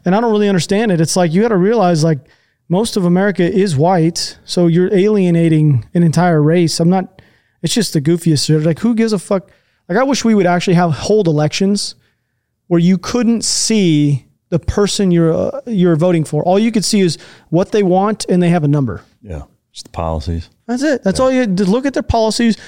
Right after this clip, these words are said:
Speaker 1: and they get a number. You have no idea what race they are. You have no idea where they come from. That's what you're voting on.
Speaker 2: Yeah, no, no idea what their political
Speaker 1: No.
Speaker 2: leanings are.
Speaker 1: Never.
Speaker 2: Yeah.
Speaker 1: You. That's all. I wish we would do that shit and get away. There's gotta be a time, and I recall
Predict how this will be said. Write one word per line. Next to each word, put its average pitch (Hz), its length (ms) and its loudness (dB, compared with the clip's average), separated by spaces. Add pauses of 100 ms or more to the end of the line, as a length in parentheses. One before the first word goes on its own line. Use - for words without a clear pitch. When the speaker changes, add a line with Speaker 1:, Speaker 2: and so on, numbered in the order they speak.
(160)
Speaker 1:
and 190 120 2
they 220 60 0
get 214 140 2
a 202 40 2
number. 196 240 0
You 196 140 2
have 233 100 0
no 196 200 2
idea 208 240 2
what 165 100 0
race 175 260 0
they 175 120 2
are. 170 180 2
You 160 140 4
have 170 100 2
no 170 200 2
idea 190 180 2
where 180 100 2
they 170 120 2
come 160 240 0
from. 143 420 -2
That's 175 240 0
what 180 140 -4
you're 151 80 0
voting 143 260 0
on. 120 240 -8 (100)
Speaker 2:
Yeah, 73 200 -10 (180)
no, 82 260 -4
no 87 280 -2
idea 82 320 -2
what 78 160 -4
their 76 100 -4
political 90 440 -4
Speaker 1:
No. 80 60 -4
Speaker 2:
leanings 80 320 -4
are. 78 160 -2
Speaker 1:
Never. 226 320 0
Speaker 2:
Yeah. 156 160 0
Speaker 1:
You. 214 60 0
That's 202 180 -2
all. 214 80 0
I 202 40 0
wish 208 240 -2
we 233 80 2
would 208 140 0
do 208 120 2
that 190 160 0
shit 208 160 0
and 175 160 2
get 196 120 2
away. 180 340 2 (480)
There's 190 140 0
gotta 277 200 0
be 208 120 0
a 175 40 0
time, 175 360 0
and 180 100 0
I 214 40 2
recall 185 720 0